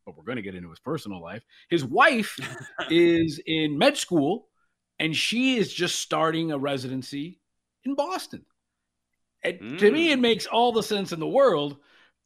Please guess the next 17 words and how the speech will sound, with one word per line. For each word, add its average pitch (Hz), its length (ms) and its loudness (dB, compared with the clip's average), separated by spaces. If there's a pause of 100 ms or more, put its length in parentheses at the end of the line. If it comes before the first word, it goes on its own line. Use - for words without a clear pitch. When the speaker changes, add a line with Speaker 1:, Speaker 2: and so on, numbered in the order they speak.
Speaker 1:
to 175 120 2
play, 170 300 0
to 160 140 -6
pitch 156 220 -4
for 143 100 -8
the 175 80 -4
Red 294 200 -2
Sox, - 400 -16
and 165 180 -4
they've 269 200 2
got 269 200 0
money 196 220 0
to 175 60 -4
spend. 370 440 -8 (1800)
Speaker 2:
I 196 80 8
like 254 260 4
it. - 120 -6